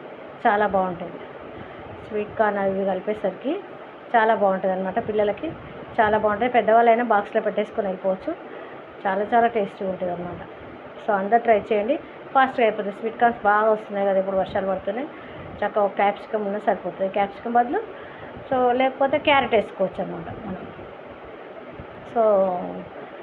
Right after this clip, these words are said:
మేమైతే క్యాప్సికమ్ ఉంది, క్యాప్సికమ్ వేసినాం. క్యారెట్ కూడా ఉంది కానీ, so, క్యాప్సికమ్ గ్రీన్గా కనపడుద్ది కదా అని చెప్పేసి, ఎల్లో గింజలకి వైట్, ఎల్లో అది కాబట్టి,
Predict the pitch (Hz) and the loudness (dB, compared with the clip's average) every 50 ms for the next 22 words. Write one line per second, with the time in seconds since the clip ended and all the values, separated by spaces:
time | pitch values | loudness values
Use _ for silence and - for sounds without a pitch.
0 | - - - - 202 208 196 196 247 - 262 226 208 - - - 233 208 202 196 | -14 -14 -10 -6 -4 -4 -4 -2 2 4 4 4 4 2 0 -2 0 0 0 -2
1 | 214 - - 175 208 185 - - - - 185 175 180 180 - - - 262 330 - | 0 2 4 4 4 2 0 -4 -4 -4 -4 -4 -6 -8 -8 -6 -6 -4 -4 -6
2 | - - - - - - - 208 196 202 208 208 214 - 214 202 202 196 190 185 | -8 -14 -14 -14 -14 -4 0 2 4 4 2 2 0 0 2 4 4 4 2 0
3 | 190 196 226 302 403 - - - - - - - - - 220 226 226 202 214 - | 0 0 0 -2 -2 -6 -10 -14 -14 -14 -14 -6 -4 -4 0 2 2 2 2 0
4 | - - - 233 208 170 180 220 254 262 262 240 233 220 208 202 190 202 202 190 | -4 -4 -2 -2 -2 -2 2 2 4 4 6 8 8 6 6 4 2 0 -2 -2
5 | 190 190 185 190 185 185 185 185 180 180 - 196 190 - 214 190 202 220 240 240 | 0 0 0 2 2 0 0 -2 -4 -6 -8 -6 0 2 2 4 6 6 8 8
6 | 226 220 214 208 196 190 190 208 202 190 220 220 226 233 233 320 403 - - - | 8 8 6 4 2 2 0 -2 0 0 2 2 2 0 0 -4 -8 -8 -12 -16
7 | - - - - - - - 190 202 202 208 214 214 269 302 349 349 - - - | -16 -16 -16 -16 -16 -8 -2 2 2 2 2 4 4 4 4 4 2 -4 -10 -14
8 | - - - 175 175 180 190 220 247 - 175 175 180 196 190 185 175 175 185 - | -12 -8 -6 -4 -2 0 0 0 0 0 -2 -4 -4 -2 -2 -2 -2 -2 -4 -6
9 | - - 370 | -8 -10 -10